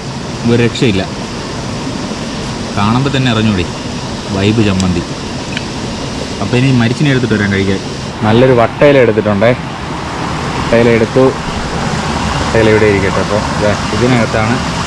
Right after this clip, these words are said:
നമ്മൾ വേവിച്ച കപ്പ ഇരിക്കുന്നത്. എങ്ങനെ തട്ടുമെന്ന് ഒരു പിടിയുമില്ല. ക്യാമറ ഓഫാക്കിയിട്ട് ഞാൻ എങ്ങനെയെങ്കിലും തട്ടിയെടുക്കാം.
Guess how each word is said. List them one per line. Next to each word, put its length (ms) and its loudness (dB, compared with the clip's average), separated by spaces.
നമ്മൾ 180 2
വേവിച്ച 340 2
കപ്പ 220 -2
ഇരിക്കുന്നത്. 420 -2
എങ്ങനെ 240 2
തട്ടുമെന്ന് 540 2
ഒരു 160 2
പിടിയുമില്ല. 440 4
ക്യാമറ 340 2
ഓഫാക്കിയിട്ട് 400 -2
ഞാൻ 80 2
എങ്ങനെയെങ്കിലും 380 0
തട്ടിയെടുക്കാം. 420 0